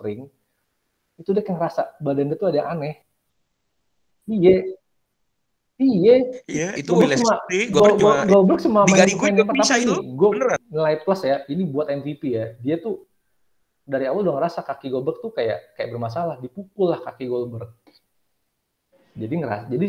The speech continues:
Speaker 1: bikin semua itu kayak make sense. Itu di mana suatu roster itu mesti berimprovise saat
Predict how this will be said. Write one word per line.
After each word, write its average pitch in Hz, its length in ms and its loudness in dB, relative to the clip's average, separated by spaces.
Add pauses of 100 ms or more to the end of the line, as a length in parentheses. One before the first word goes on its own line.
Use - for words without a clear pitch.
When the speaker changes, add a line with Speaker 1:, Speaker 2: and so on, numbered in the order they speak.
(100)
Speaker 1:
bikin 131 240 -6
semua 117 320 -6
itu 117 160 -8
kayak 107 240 -6
make 127 240 -10
sense. - 600 -8 (920)
Itu 190 400 -6
di 131 160 -2
mana 160 680 -4 (1040)
suatu 117 440 -4
roster 117 480 -2
itu 160 240 -6
mesti 135 320 -6
berimprovise 127 720 -2
saat - 240 -2